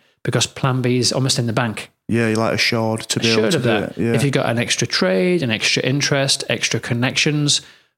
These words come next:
Speaker 1: for when you're thirty-five plus as a rugby league player, then you can really focus on your sport in your twenties,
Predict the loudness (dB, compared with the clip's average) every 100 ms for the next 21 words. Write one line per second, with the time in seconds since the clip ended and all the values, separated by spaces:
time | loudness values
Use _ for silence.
0 | _ -2 0 2 2 0 0 2 2 0
1 | -2 _ _ _ -2 -2 0 -2 -2 -2
2 | -2 0 0 0 -2 -2 0 0 0 0
3 | 0 0 -2 -8 _ _ -6 -4 -2 0
4 | 0 0 0 -2 -4 -4 -4 -4 -6 _
5 | -4 -2 0 0 0 0 0 -2 -2 -2
6 | -2 0 0 -2